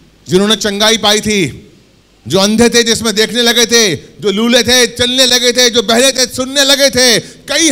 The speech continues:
हजार लोग थे वहां पर जो यीशु मसीह के पीछे चलते थे, लेकिन मुख्य याजक की बात के अनुसार उन्होंने यीशु मसीह को क्या कहा चिल्लाकर कि इसको क्रूस पर लटकाया जाए।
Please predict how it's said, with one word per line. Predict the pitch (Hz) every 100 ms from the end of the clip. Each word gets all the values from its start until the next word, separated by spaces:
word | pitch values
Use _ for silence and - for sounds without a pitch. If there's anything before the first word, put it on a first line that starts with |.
| -
हजार | 233 294 370 370
लोग | 320 320
थे | - 311
वहां | 294 294
पर | 302 294
जो | 220 - - 269
यीशु | 285 302
मसीह | 294 269
के | 311
पीछे | 262 302 247
चलते | 277 294 302 311
थे, | 285 277 185 - -
लेकिन | 240 269
मुख्य | 254 339 247
याजक | 302 294 330 330
की | 320
बात | 285 320 320
के |
अनुसार | 294 302 269 330 370 311 - - -
उन्होंने | 165 185 180
यीशु | 196 226 233
मसीह | 202 185 208
को | 202
क्या | - 220
कहा | 269 262
चिल्लाकर | 285 254 247 302 320 370 311
कि | - - 247
इसको | 240 254
क्रूस | 254 294 285
पर | - 226
लटकाया | 208 175 185 175 160
जाए। | 160 143 131 104